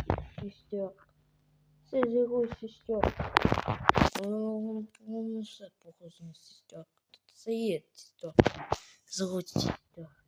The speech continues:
Тільки колеса її не було, і не покласти. Не, правильно? А, ну, я кажу, є. Ну,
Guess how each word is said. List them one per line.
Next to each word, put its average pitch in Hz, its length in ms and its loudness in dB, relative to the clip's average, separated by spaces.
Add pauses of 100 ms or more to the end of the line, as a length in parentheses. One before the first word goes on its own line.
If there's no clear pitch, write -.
(640)
Тільки - 260 -2
колеса 226 480 4
її 160 300 -14
не 156 120 -16
було, 151 480 -16
і 175 180 -6
не 165 120 -14
покласти. - 800 -18 (420)
Не, 160 200 -16
правильно? 190 340 -2 (1300)
А, 196 220 -4
ну, 175 200 -8
я 180 80 -6
кажу, 175 280 -8
є. - 260 -20 (540)
Ну, 202 320 -2